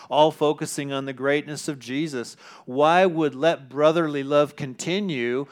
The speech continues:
be the first thing on his mind in terms of application? How does that follow from this look at Jesus? Well, Jesus said in John thirteen, thirty-four and thirty-five,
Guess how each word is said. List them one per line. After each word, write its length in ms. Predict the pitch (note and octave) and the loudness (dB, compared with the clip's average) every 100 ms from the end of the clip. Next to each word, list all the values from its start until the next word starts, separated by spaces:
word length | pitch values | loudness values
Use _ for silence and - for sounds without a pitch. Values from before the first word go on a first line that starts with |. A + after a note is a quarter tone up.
| - - C3 | -16 -20 -4
be 140 | C#3+ D3+ | 0 2
the 100 | C#3+ | 0
first 400 | - E3+ E3 - | 0 0 -2 -2
thing 220 | E3 D#3+ | -2 -2
on 120 | D3+ | -2
his 160 | D3 C3 | -4 -6
mind 520 | C#3+ F3 F3 D3 C#3 | -2 0 0 -2 -6
in 80 | C#3 | -6
terms 320 | - D3+ C#3+ | -4 -4 -4
of 120 | C#3 | -2
application? 1000 | D3 D3 D3+ - D#3+ A#2+ F#2+ - G#2 - _ - _ | -2 -2 -8 -6 -4 -4 -6 -8 -10 -14 _ -20 _
How 160 | - D#3 | -2 0
does 180 | E3 C#3+ | 0 2
that 300 | E3 C#3+ _ | 2 2 _
follow 920 | - D#3 F3 G3 F#3 C3+ C3+ C#3 C#3 _ | -4 0 4 4 6 4 4 0 -6 _
from 260 | - D3 D3 | -10 -8 -4
this 240 | D3+ - | -6 -2
look 220 | D3 D#3 | -2 -2
at 100 | D3+ | -4
Jesus? 640 | B2+ E3+ A#3 D3 A2 - - | -4 -4 -2 -4 -8 -8 0
Well, 320 | F3+ F3+ F3+ - - - | 2 2 0 -16 -20 -6
Jesus 360 | G3+ A#3 G#3+ | -2 0 0
said 220 | - G3 F#3 | 0 2 2
in 160 | D#3+ | 2
John 300 | C#3+ D#3+ D#3+ | 2 2 0
thirteen, 640 | - D#3+ D3+ - D3 C3+ A#2+ | -2 -2 -2 -6 -8 -8 -6
thirty-four 500 | C3 B2+ B2 B2+ A#2+ | -8 -8 -8 -6 -6
and 100 | G#2+ | -6
thirty-five, 680 | A2 G#2+ G2+ G2 G2 - | -12 -10 -8 -8 -10 -16